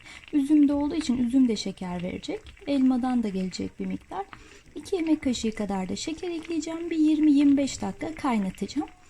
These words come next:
Zaten yumuşamaya başlamışlar eriklerim. Ondan sonra da altını kapatıp soğumaya bırakacağım.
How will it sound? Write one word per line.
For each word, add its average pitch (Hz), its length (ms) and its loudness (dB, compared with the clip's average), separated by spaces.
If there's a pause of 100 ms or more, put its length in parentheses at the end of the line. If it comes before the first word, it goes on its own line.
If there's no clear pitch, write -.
(300)
Zaten 262 240 -2
yumuşamaya 269 600 4
başlamışlar 247 580 -2
eriklerim. 202 540 -4 (1040)
Ondan 311 300 4
sonra 214 360 -2
da 330 140 -10
altını 269 380 -2
kapatıp 233 400 -8
soğumaya 247 580 0
bırakacağım. 196 440 -8